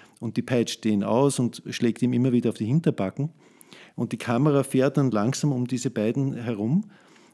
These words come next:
bis ganz groß die eine Hinterbacke von dem Japaner zu sehen ist und darauf ist dann das Eble-, Emblem eingepeitscht von der Firma, die die Ketten herstellt, auf denen er von der Decke hängt. <laughs>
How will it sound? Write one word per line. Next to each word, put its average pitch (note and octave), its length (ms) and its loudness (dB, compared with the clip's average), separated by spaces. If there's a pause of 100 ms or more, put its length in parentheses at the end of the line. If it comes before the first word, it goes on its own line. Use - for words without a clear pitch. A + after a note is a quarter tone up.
(260)
bis - 320 -2
ganz C#3 260 0
groß C3 400 0
die - 120 0
eine A#2+ 240 2
Hinterbacke B2 680 2
von A2+ 200 -4
dem A#2+ 120 0
Japaner A#2 480 0
zu - 100 -6
sehen G#2 340 -2
ist C3+ 160 -4
und A#2 140 -2
darauf A2+ 340 2
ist - 160 -4
dann B2 160 2
das A#2+ 160 0
Eble-, A#2 500 2
Emblem A#2+ 640 2 (420)
eingepeitscht B2 920 0
von - 260 -2
der A#2+ 120 2
Firma, C#3+ 460 4
die C3 160 0
die B2+ 100 -2
Ketten E3+ 400 2
herstellt, A2+ 600 0
auf B2 100 -2
denen C3 260 0
er C#3 140 0
von D#3 120 0
der D3 80 2
Decke D#3+ 280 6
hängt. A2 240 4
<laughs> D3 1080 2